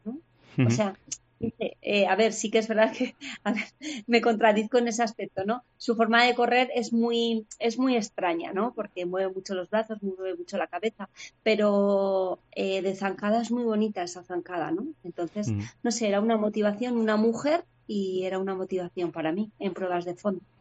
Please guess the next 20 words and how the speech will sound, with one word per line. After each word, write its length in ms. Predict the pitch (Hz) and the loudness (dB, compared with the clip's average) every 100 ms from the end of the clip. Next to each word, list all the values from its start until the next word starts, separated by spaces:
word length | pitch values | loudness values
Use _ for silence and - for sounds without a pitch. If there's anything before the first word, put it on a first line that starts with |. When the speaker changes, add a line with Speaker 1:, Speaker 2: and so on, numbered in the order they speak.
| - 101 - _ _ | -16 -14 -14 _ _
Speaker 2:
¿Tenías 540 | - 127 139 180 170 214 - | 6 10 12 12 10 4 6
o 160 | 147 | 6
tienes 380 | - 151 147 147 | 10 12 12 12
ahora 520 | 135 139 135 131 135 | 10 12 10 10 8
en 120 | 131 117 | 6 6
tu 80 | |
entorno 380 | 123 120 127 127 | 6 8 8 8
vínculos 540 | 120 127 131 127 120 - | 10 8 8 6 6 6
con 200 | 120 113 | 8 10
el 300 | 110 107 107 | 10 8 6
atletismo 760 | 104 113 110 135 127 135 135 | 6 6 8 8 10 10 10
o 120 | 131 | 10
incluso, 380 | 120 120 107 113 | 8 6 4 4
bueno, 260 | 110 107 165 | 2 -2 -2
pues 140 | - | -2
gente 300 | - 110 120 | 0 2 2
que, 220 | 101 101 98 | 2 2 4
que 80 | 110 | 4
haya 100 | 101 | 4
destacado? 500 | 95 98 120 147 | 2 2 2 2